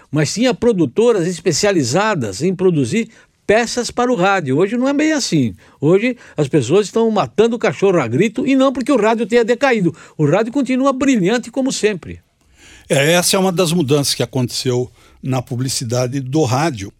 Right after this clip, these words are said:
Speaker 2: porque hoje a tecnologia induz a você usar o som através daquilo que já tá feito, criado, tá lá num arquivo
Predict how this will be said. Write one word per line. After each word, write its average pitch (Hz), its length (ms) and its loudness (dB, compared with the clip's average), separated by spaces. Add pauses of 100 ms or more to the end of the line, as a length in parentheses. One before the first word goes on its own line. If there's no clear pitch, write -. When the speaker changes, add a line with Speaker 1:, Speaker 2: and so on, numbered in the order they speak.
Speaker 2:
porque 120 680 -2
hoje 135 600 0 (240)
a 107 220 -2
tecnologia 143 1000 0
induz 190 720 0 (460)
a 127 80 -2
você 135 460 0
usar 110 520 -2 (240)
o 135 80 0
som 160 460 0 (480)
através 131 720 0
daquilo 151 460 -2
que 143 140 -4
já 131 160 0
tá 123 120 -2
feito, 160 440 -2
criado, 143 640 -2
tá 139 160 0
lá 139 120 2
num 143 200 2
arquivo 131 600 0